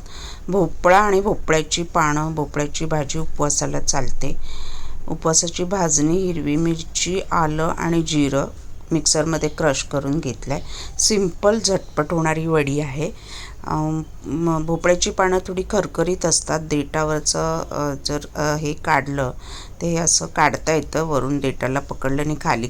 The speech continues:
खेचलं की त्याच्यावरचं ते काटेरी हे निघतं. आणि स्वच्छ धुवून घ्यायचेत. वरचे ते देठ तोडून जे, अ, अ, काटेरी असं एक हे असतं, ते काढायचं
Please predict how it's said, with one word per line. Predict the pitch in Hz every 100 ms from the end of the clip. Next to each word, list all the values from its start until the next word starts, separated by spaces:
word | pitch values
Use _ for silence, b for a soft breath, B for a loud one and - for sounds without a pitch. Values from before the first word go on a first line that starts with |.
| -
खेचलं | 156 - 143
की | 135 151
त्याच्यावरचं | 156 113 143 143 -
ते | 135 143 147 B B B B -
काटेरी | 156 143 147 143 156 190 - 160
हे | 165 160
निघतं. | 170 156 - - 139 135 B B B B -
आणि | 170 156 151 156 165 170 185
स्वच्छ | - 175 - -
धुवून | 170 156 151 165
घ्यायचेत. | 165 143 - 170 - -
वरचे | 156 151 - 156
ते | - 147 156 156 - -
देठ | 147 147 147 -
तोडून | 151 143 147 165 165 B B B B - - 160
जे, | 151 147 147 - -
अ, | 147 143 139 - - -
अ, | 127 123 127 135 -
काटेरी | 151 135 143 151
असं | 156 -
एक | 156 151
हे | 160 156
असतं, | 151 - - 135 220 B B B B -
ते | 175
काढायचं | 170 165 131 127 120 -